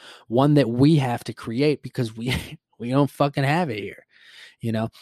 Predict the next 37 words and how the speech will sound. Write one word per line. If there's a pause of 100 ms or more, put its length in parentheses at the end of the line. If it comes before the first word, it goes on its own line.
(140)
another
really
crazy
thing
he
claimed
was
going
inside
of
the
ship. (1600)
'Cause
he
said,
you
know,
before
he
got
hired, (400)
uh,
they
were
really
impressed
on
his,
whatever
he
was
doing
with
propulsion
at
the
time